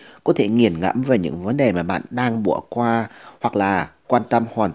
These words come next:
tất những công việc chưa kết thúc. Nếu như bạn có bất cứ sự tính toán nào dài hơi hơn trong tương lai thì đây cũng là lúc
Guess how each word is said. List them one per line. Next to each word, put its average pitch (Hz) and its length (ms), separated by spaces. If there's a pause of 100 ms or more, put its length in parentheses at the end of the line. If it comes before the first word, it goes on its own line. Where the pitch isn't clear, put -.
tất 147 220
những 120 200
công 123 220
việc 98 300
chưa 131 140
kết 151 200
thúc. 190 260 (400)
Nếu 127 180
như 156 380 (240)
bạn 113 260
có 123 100
bất 175 200
cứ 175 140
sự - 300
tính 123 240
toán 135 240
nào 131 200
dài 92 260
hơi 120 220
hơn 120 260
trong 120 220
tương 117 160
lai 113 340 (120)
thì 113 120
đây 110 120
cũng - 220
là 107 180
lúc 120 320